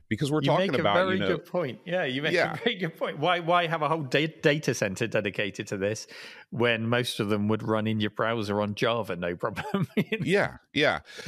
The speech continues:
Speaker 1: So I, I mean, and that's, that's what Nintendo, Nintendo has a a, a, a Netflix-like service where, you know, there's a library of games and some of them cycle in and out,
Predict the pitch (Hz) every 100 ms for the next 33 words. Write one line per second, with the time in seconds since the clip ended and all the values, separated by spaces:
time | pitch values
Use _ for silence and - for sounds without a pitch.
0 | 123 - - 180 147 135 139 135 135 127
1 | 120 127 135 151 151 135 110 107 160 135
2 | 107 120 - 170 160 123 - 95 95 92
3 | 90 92 87 - 82 82 78 - 85 82
4 | - 82 85 101 - - 107 - - 85
5 | 92 - - 110 92 82 78 - 95 90
6 | 87 90 85 82 85 87 82 82 87 82
7 | 90 85 73 78 78 78 80 78 76 82
8 | 78 76 - 76 78 80 78 78 76 73
9 | 78